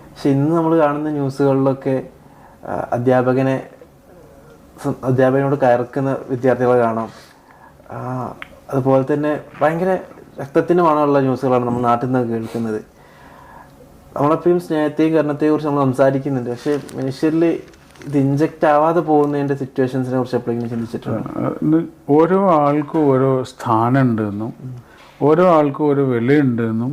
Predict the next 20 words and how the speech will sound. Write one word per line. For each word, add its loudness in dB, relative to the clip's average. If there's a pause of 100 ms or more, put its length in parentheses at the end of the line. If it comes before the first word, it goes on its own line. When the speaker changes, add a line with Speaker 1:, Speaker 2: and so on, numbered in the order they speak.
(120)
Speaker 2:
തിരിച്ചറിയലാണ് -2 (300)
ഏറ്റവും 0 (100)
വലിയ -4 (220)
പാഠം. 0 (1900)
ഇപ്പോൾ 2 (180)
ഇതൊരു 4
ഓഫീസ് 0
റൂമല്ലേ, 2 (540)
ഇവിടെ 2
എവിടെയെങ്കിലും 2
ഒരു 0 (680)
ഡേ-, 4 (160)
വേസ്റ്റ് 2
ബിന്ന് 2
കിടക്കുന്നുണ്ടാവും, -2
Speaker 1:
ഉം. -12 (320)
Speaker 2:
അല്ലേ? 2 (380)
Speaker 1:
യെസ്. -16
Speaker 2:
നമ്മൾ 4 (120)
ആവശ്യമില്ലാത്തത് 2